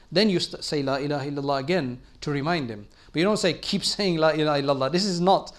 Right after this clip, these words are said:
that time when you keep trying to let him think. And this is what's very important. When Harun al-Rashid was told that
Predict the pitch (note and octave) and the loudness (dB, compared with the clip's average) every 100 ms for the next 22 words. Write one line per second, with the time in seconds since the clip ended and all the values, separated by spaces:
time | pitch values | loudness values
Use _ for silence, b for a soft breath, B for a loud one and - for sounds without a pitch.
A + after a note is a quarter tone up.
0 | B B D3+ E3 - F#3 E3+ D3 D3 C#3+ | B B 2 2 2 2 2 0 -2 -4
1 | - D#3+ - b b - E3 D3+ D3+ E3+ | -4 -6 -6 b b -4 -2 -2 0 0
2 | F#3 F#3+ E3+ - A3 C#3+ - - b b | 0 -2 -2 -2 -4 -4 -10 -20 b b
3 | D3 C#3+ E3 E3 D3 - B D3+ - D#3 | -6 -4 -2 -4 -6 -12 B -10 0 0
4 | C#3 B2+ D3 - B2 - b b b b | 0 -4 -6 -6 -12 -16 b b b b
5 | D3+ G3 G#3+ G3 - - D3+ D3+ G3+ A3 | 2 4 4 0 -10 -8 -2 2 4 4
6 | F#3 D#3 D3 - F3 C#3+ C3 - - - | 2 2 0 0 0 -2 -4 -14 -20 -20
7 | _ - C#3+ - - E3 C3 B2 - - | _ -8 -4 -4 0 2 2 -4 -12 -18
8 | b b b D3 C#3 - | b b b -6 -6 -10